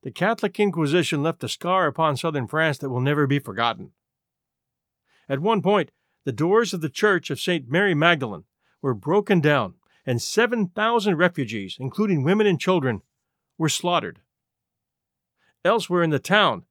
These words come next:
many more thousands were killed or tortured. Many were blinded, dragged behind horses, or used for target practice. What remained of the city was razed by fire.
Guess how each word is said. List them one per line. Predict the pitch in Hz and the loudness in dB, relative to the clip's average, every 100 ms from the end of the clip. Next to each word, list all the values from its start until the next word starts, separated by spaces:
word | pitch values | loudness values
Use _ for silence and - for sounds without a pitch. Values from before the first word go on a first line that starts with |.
| _ _ - | _ _ -4
many | 123 208 208 | 2 4 4
more | 160 | 2
thousands | 135 160 165 165 151 | 2 2 2 2 -2
were | 156 | -4
killed | - - 226 143 | -4 0 0 0
or | 185 | -2
tortured. | 185 190 185 120 82 _ _ _ _ _ _ _ _ | -2 -2 -2 -4 -12 _ _ _ _ _ _ _ _
Many | - 196 | 0 2
were | 247 208 | 4 2
blinded, | 139 156 233 151 95 _ _ - | 2 2 2 0 -6 _ _ -4
dragged | 151 196 | 0 0
behind | 180 160 196 147 | 2 4 4 4
horses, | 131 208 - 92 - _ _ _ _ _ | 4 2 0 -12 -14 _ _ _ _ _
or | 170 202 | 2 4
used | 160 220 208 | 4 0 0
for | 196 | -2
target | - 196 185 147 | 0 0 2 0
practice. | 151 117 - - - _ _ _ _ _ _ _ _ _ - | 0 0 -4 -20 -20 _ _ _ _ _ _ _ _ _ -6
What | 151 | -2
remained | 147 139 185 220 | 2 2 2 2
of | 208 | 2
the | 208 | 2
city | - 196 | 4 2
was | 185 139 | 2 -2
razed | 113 131 180 226 175 | 0 0 2 0 -2
by | 190 | -2
fire. | 160 151 131 92 | 0 0 0 -2